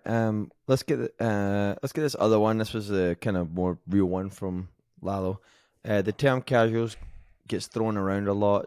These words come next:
Truth is, most are not hardcore M M A fans. They are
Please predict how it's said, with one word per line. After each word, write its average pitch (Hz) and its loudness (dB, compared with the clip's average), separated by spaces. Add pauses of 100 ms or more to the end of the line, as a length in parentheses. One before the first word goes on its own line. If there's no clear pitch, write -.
(120)
Truth 139 0
is, 110 4
most 117 0
are 117 4
not 113 2
hardcore 104 2
M 101 2
M 95 0
A 107 -2
fans. 123 -2
They 113 0
are 98 2